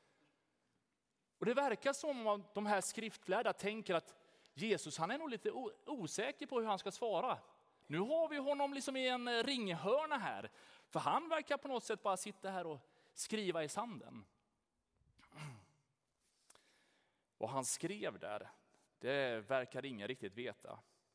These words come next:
Det här har spekulerats också i årtusenden. Vad var det han skrev? Man skulle ju så gärna vilja veta. Man skulle ju på något sätt vilja se det. <clears throat>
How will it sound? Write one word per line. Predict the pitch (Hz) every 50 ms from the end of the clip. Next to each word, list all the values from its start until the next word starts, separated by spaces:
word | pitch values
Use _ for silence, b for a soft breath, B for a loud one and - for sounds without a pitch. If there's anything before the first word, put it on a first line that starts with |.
| _ _ _ - b b b b b b b b b b b b b b _ _
Det | - 107
här | 120 123
har | 123 131
spekulerats | - - - 131 - - 131 117 107 110 110 -
också | 113 110 117 - - - 110
i | 104 95 95 - -
årtusenden. | 131 117 110 101 90 90 - - _ - - 147 139 143 139 113 - - 95 90 87 87 90 95 92
Vad | - 131 127 117 104
var | - 123 123 139 139 139
det | 120 127
han | 117 - - 117 107
skrev? | - - - 123 117 135 123 87 78 - 90
Man | 117 156 156
skulle | - - - 208 196 175 160
ju | 160
så | - - 170
gärna | 170 208 196 175 156 143
vilja | 143 156 156 170
veta. | 196 185 147 - - - 175 117 B B B B B B B B B B B B B
Man | - 170
skulle | 170 - 240 233
ju | 233
på | - -
något | 240 254 262 247
sätt | - - 190 -
vilja | 220 214 202 202
se | 190 - - 247 240 226 175
det. | - - 104 101 - - _ b b b b b b b b b b b b
<clears throat> | - - 175 185 165 139 123